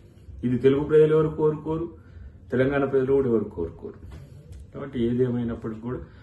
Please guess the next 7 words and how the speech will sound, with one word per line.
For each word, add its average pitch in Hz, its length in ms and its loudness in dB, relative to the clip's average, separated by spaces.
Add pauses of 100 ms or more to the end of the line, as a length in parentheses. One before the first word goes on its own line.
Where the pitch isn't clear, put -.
(220)
కొంత 170 200 0 (120)
మెచ్యూరిటీ 156 600 2
లెవెల్స్ 151 420 2
మరింత 139 520 -2 (440)
పెంచుకుంటే 160 800 -2 (400)
ఇంకా 139 320 2
బాగుంటుంది. 110 520 0